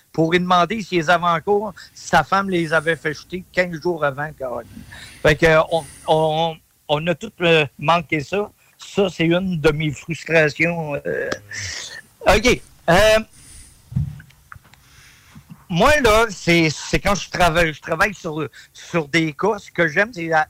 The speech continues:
avoir des preuves que le cas a vraiment é-,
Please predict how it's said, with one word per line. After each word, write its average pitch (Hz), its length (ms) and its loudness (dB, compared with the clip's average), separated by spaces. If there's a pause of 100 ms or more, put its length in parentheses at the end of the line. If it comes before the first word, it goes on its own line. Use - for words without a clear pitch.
avoir 147 280 -2
des 156 240 -10
preuves 190 380 -2 (440)
que 156 600 0
le 156 220 -2
cas 190 280 -2
a 165 120 4
vraiment 160 380 -6 (120)
é-, 180 100 -8